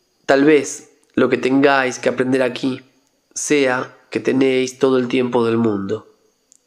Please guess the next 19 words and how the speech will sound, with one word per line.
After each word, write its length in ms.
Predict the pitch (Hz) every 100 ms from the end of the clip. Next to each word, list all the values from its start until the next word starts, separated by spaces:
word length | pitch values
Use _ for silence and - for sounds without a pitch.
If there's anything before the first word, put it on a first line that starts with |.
| _
sugirió 580 | - 117 120 113 113 110
Rebeca. 540 | 107 104 90 - 95 - _ _ _ _ _ _ _ _
El 100 | 139
caballero 580 | 156 151 - 170 160 160
no 80 | 147
estaba 360 | - 147 143
de 80 | 139
un 80 | 147
ánimo 340 | 147 143 139
muy 260 | 135 139 135
receptivo 760 | 135 135 135 151 151 151 147 - _ _ _
y 60 | 147
no 100 | 143
tenía 320 | 143 151 147
ganas 360 | 131 131 127 123
de 120 | 123
oír 200 | 123 123
su 140 | -
filosofía. 800 | 120 120 120 127 139 120 107 113